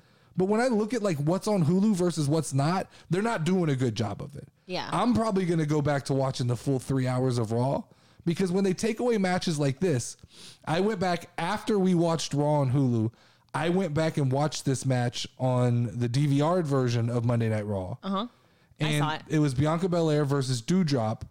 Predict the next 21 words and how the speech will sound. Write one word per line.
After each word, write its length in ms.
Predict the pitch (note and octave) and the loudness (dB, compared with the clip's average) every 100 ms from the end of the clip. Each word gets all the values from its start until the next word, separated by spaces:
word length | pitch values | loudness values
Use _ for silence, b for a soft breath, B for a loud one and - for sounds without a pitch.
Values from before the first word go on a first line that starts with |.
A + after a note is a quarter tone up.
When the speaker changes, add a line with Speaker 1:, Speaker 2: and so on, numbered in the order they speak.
| _ | _
Speaker 1:
where, 280 | C3 B2 B2 | 0 0 2
uh, 140 | B2 A2 | 0 2
Bianca 280 | C3 D3 C#3 | 0 0 2
Belair 280 | C#3 C3+ | 2 2
won 380 | B2+ C3 C3+ B2+ | 2 2 2 2
via 340 | A#2+ C3 C3 A#2+ | 2 2 2 0
the 120 | A2+ | -2
K 280 | - C#3+ C3+ | -2 0 2
O 80 | |
D. 440 | B2 C3+ C3 G#2 G2+ b b b b b b - | 0 0 0 -2 -6 b b b b b b -4
Um, 400 | D#3+ D3+ C3+ C3+ b b b D3 | 0 2 0 -2 b b b -2
Bianca 400 | F3 G#3+ D4+ A#4+ | 0 0 0 0
Belair 400 | - - G3+ G#3 | 0 0 2 2
gets 300 | D#3+ F3 - | 0 -2 -2
the, 420 | C3+ B2+ E3+ D#3 - _ _ _ _ _ - | -4 0 2 0 -2 _ _ _ _ _ -6
the 120 | D#3+ | -2
biggest 640 | D3 - E3+ G3 D4+ - - | -2 -2 -2 -2 -2 -4 -6
pops 640 | - E3+ - - - - _ _ _ _ _ _ | -4 -4 -6 -10 -12 -12 _ _ _ _ _ _
from 220 | - D#3+ | -2 0
live 320 | D3+ C#3+ C3+ | 2 0 -2
crowds. 480 | - A#2+ F#2 - - | -2 -4 -4 -12 -18